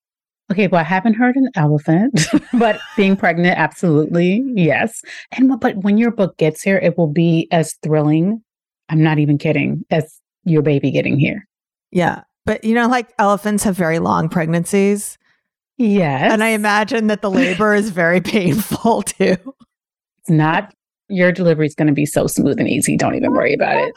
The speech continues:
Speaker 1: <laughs>
Speaker 2: I don't even know if you're gonna recognize the book when it comes out. Like, so much has changed since,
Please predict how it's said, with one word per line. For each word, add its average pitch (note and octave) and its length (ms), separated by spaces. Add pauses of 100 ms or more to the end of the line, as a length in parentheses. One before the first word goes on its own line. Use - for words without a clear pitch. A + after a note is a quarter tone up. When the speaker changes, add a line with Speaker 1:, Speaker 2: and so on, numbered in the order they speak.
(120)
Speaker 1:
<laughs> - 600 (580)
Speaker 2:
I D#4 100
don't D#5+ 280
even C#4+ 140
know C4+ 120
if C4 100
you're B3+ 80
gonna A3+ 200
recognize G3 640
the E3+ 100
book E3+ 320
when F3+ 80
it - 80
comes F3+ 300
out. E3+ 220
Like, F#3 160
so C#4 460
much B3+ 300
has B3 180
changed A#3 580
since, F#3 840